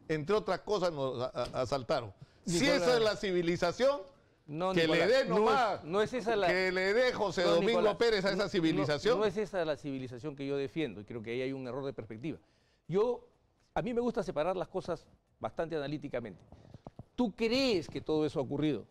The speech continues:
Speaker 2: y me parece bien porque es tu libertad creer lo que tú creas, pero lo que pasa es que cuando llegamos a un proceso penal no se trata de una discusión sobre creencias,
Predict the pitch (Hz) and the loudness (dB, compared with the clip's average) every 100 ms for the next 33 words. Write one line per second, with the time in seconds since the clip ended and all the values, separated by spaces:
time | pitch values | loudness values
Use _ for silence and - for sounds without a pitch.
0 | _ 156 165 180 247 214 220 233 196 180 | _ -4 0 0 -2 -2 -2 -2 -2 -4
1 | - 208 147 131 190 156 147 170 165 123 | -2 0 0 0 -4 -2 -2 -2 -2 -4
2 | - 170 262 277 107 - _ _ - - | -8 -6 0 0 -2 -10 _ _ -18 -8
3 | 151 143 143 - _ - - - _ _ | -4 -2 -2 -6 _ -12 -12 -14 _ _
4 | _ _ 165 160 151 - 226 240 202 208 | _ _ -2 0 -4 -4 -4 -4 -6 -6
5 | 170 135 135 139 202 180 190 175 180 196 | -6 -4 -4 -4 -4 -6 -6 -6 -6 -8
6 | 139 185 190 190 170 190 190 175 185 190 | -4 -4 -4 -6 -4 -4 -2 -2 -2 -2
7 | 175 135 151 185 196 151 139 127 139 180 | -4 -6 -8 -4 -4 -4 -4 -2 -2 -2
8 | - 165 | -4 -10